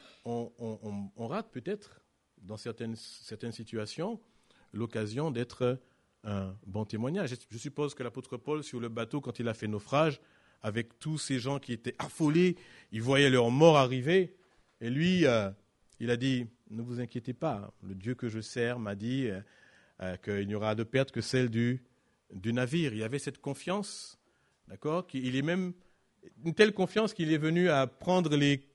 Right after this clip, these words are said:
les commandes à la place du, du, du capitaine, hein. Donc, vous voyez, il a pu être un témoignage pour ces personnes dans cette situation. Et souvent, vous voyez, le,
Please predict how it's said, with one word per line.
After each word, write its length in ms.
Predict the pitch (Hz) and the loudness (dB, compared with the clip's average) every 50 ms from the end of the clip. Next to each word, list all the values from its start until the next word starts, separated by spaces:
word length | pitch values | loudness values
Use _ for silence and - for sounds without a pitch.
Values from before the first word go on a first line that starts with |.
| _ _ _ - | _ _ _ -4
les 140 | 123 139 135 | -2 -2 2
commandes 320 | - 156 160 185 190 165 | 4 4 4 4 4 4
à 40 | 147 | 4
la 100 | 139 131 | 4 4
place 300 | - 160 165 170 156 135 | 4 4 4 4 4 2
du, 320 | 127 143 151 160 165 170 - _ _ _ _ _ _ | -2 -2 0 0 -2 -2 -4 _ _ _ _ _ _
du, 240 | 107 104 120 120 117 | -12 -10 -8 -6 -6
du 140 | 113 135 - | -6 -6 -4
capitaine, 600 | - 143 139 - 165 - 240 226 190 143 123 117 | -2 -2 -2 -2 0 4 4 4 4 4 0 -2
hein. 160 | 120 156 196 - _ _ _ _ _ _ - | -4 -4 -6 -6 _ _ _ _ _ _ -8
Donc, 140 | 143 139 | -8 -8
vous 60 | - 139 | -6 -4
voyez, 320 | 156 175 190 202 196 - - 151 | -2 0 2 0 0 0 -2 -2
il 100 | 143 147 | -2 -2
a 60 | 147 | -2
pu 180 | - - 185 | 0 0 0
être 160 | 185 180 - 160 | 0 0 -2 -4
un 80 | 147 | -6
témoignage 640 | 135 - 190 202 185 180 180 175 170 185 208 214 196 | -4 -4 -2 -2 -2 -2 -2 -2 -2 -2 -2 -4 -6
pour 420 | - - 151 156 170 165 156 185 175 - - _ _ _ | -6 -4 -2 0 0 -2 -4 -8 -16 -18 -20 _ _ _
ces 180 | - - - 131 | -14 -10 -8 -6
personnes 520 | 127 - 135 123 - - 156 156 165 156 | -4 -4 -4 -4 -4 -4 -4 -4 -4 -4
dans 100 | 127 123 | -6 -8
cette 180 | 120 - 131 120 | -10 -10 -12 -14
situation. 440 | - 131 - - 131 127 120 - 113 | -14 -14 -12 -10 -10 -10 -10 -12 -14
Et 40 | 110 | -14
souvent, 420 | - - 220 208 262 285 294 277 | -14 -14 -14 -12 -12 -12 -12 -14
vous 600 | 277 _ _ _ _ _ _ _ _ _ _ - | -16 _ _ _ _ _ _ _ _ _ _ -12
voyez, 200 | 170 226 247 233 | -10 -10 -8 -8
le, 320 | 190 143 139 139 139 139 | -6 -4 -2 -2 -4 -4